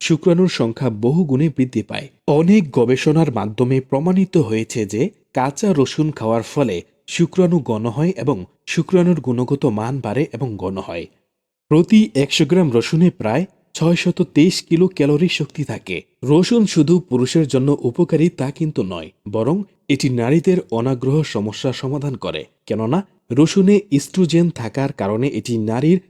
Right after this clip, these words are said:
আগ্রহ বৃদ্ধিতে অত্যন্ত কার্যকরী ভূমিকা পালন করে।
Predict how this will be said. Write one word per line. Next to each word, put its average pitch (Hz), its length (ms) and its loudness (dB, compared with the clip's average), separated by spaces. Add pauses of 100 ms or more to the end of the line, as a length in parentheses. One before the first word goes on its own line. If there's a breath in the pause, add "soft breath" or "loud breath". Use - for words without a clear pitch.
(240)
আগ্রহ 135 340 -2 (100)
বৃদ্ধিতে 117 500 -4 (380 soft breath)
অত্যন্ত 165 460 -2 (140)
কার্যকরী 139 540 -4
ভূমিকা 117 400 -4
পালন 95 300 -8
করে। 78 260 -8